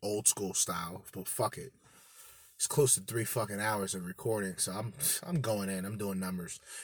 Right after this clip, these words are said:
Anyway, those, those women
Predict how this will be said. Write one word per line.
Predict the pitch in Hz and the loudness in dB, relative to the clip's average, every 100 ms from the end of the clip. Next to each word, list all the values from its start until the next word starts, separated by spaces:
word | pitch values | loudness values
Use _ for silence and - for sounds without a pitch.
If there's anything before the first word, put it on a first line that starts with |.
| - | 8
Anyway, | 196 151 131 110 _ _ _ _ _ _ _ _ _ _ _ _ _ _ _ _ _ - _ _ _ _ _ _ _ _ _ _ | 10 12 10 6 _ _ _ _ _ _ _ _ _ _ _ _ _ _ _ _ _ -20 _ _ _ _ _ _ _ _ _ _
those, | 127 151 208 220 143 | 6 12 12 12 2
those | - 120 151 190 220 139 | 0 8 12 12 12 6
women | 131 180 208 214 208 185 | 6 8 8 6 0 -4